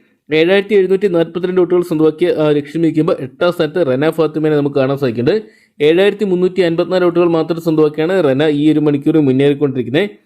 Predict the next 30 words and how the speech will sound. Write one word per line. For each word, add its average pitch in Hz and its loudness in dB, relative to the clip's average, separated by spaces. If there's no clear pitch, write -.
ഒരുപക്ഷെ 185 0
റ-, 165 -2
ആ, 160 2
റനയ്ക്ക് 160 -2
ഒരു 160 2
മണിക്കൂർ 170 0
നല്ല 156 0
മുന്നേറ്റം 160 0
കാഴ്ചവെക്കാൻ 160 0
സാധിച്ചില്ലെങ്കിൽ 151 -4
ഒരുപക്ഷെ 143 -2
ഈ 147 2
ആഴ്ച 147 0
ബിഗ് 139 -8
ബോസ് 147 0
ഹൗസിൻ്റെ 139 -4
പടി 131 0
ഇറങ്ങേണ്ടി 123 -2
വരും. 165 -2
നിലവിൽ 180 0
നമുക്ക് 226 2
ഏറ്റവും 214 0
ഡേഞ്ചർ 190 2
സോണിൽ 196 -2
ഒൻപതാം 170 2
സ്ഥാനത്ത് 175 -2
കാണാൻ 156 0
സാധിക്കുന്ന 160 -2
സാബുമാനാണ്. 139 0
നിലവിൽ 131 0